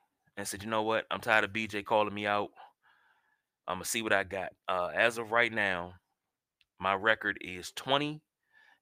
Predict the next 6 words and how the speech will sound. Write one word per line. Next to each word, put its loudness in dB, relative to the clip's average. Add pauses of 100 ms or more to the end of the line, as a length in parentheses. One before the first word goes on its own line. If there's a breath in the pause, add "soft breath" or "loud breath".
and -2
twelve 2
for -6
the -2
day. -2 (920 soft breath)
Uh, -6